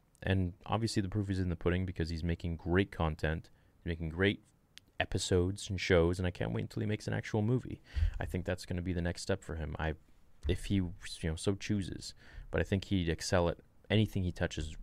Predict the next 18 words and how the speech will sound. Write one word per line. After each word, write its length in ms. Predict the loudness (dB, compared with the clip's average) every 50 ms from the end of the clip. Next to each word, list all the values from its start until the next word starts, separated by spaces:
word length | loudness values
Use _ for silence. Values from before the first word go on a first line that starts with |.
| -12 -12 -10 -8
at 140 | -6 -6 -6
Lucasfilm. 460 | -6 -8 -10 -14 -12 -10 -8 -8 -8 -10 -14 -20 -16
So, 320 | -8 0 2 2 2 0 -4 -10 -20 -20 -20 -20 -20 -20 -20 -20 -20 -20 -20 -20 -20 -16 -8 -8 -8 -8 -8 -10 -12 -14 -14 -16 -16 -18 -20 -20 -20 -20 -20 -20 -20 -20 -20 -20 _
<sighs> 0 |
what's 440 | 0 2 4 4 4 2 0 4 6
going 100 | 10 10
on 120 | 10 10
with 80 | 10 8
you 60 | 8 10
guys? 300 | 10 10 10 8 4 -6 -12 -14 -14 -16 -16
Let's, 160 | -16 -4 2
uh, 280 | 4 6 8 6 6 4 0 -6 -12 -14 -2
talk 180 | 2 2 4 6
about 160 | 6 4 4
some 120 | 2 -4
super 260 | -4 -4 -2 -2 -2 2
chats 300 | 4 4 4 4 4 2
here. 280 | 2 2 4 2 0